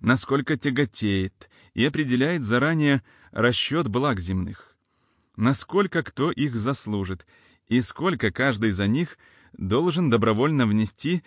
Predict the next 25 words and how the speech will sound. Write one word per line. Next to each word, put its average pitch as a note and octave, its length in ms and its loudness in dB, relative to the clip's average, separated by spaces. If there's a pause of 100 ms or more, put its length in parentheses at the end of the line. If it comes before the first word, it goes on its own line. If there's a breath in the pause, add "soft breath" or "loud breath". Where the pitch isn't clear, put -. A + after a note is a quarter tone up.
(120)
в G2 140 -4
ущерб C3+ 440 -2
своей G#2 360 0
личности A#2 580 -2
в G#2+ 80 2
общину. F#2+ 540 -6 (760)
А G2+ 100 -4
уж D3 140 -4
какое F#3 380 -4
тут G2 180 -4
братство, G2 540 -4 (360 soft breath)
когда A2 320 0
заранее A#2 460 2
делятся B2+ 640 -2
и G#2+ 160 -2
определяют, G2+ 720 -2 (260 soft breath)
кто D#3+ 280 -4
сколько B2 420 -4
заслужил G2+ 720 -4 (280 soft breath)
и A#2 120 0
что D3 260 -6
каждому G#2+ 440 -2
надо F#2+ 220 -2
делать. F2+ 520 -10 (640)
Впрочем, F#3 500 -2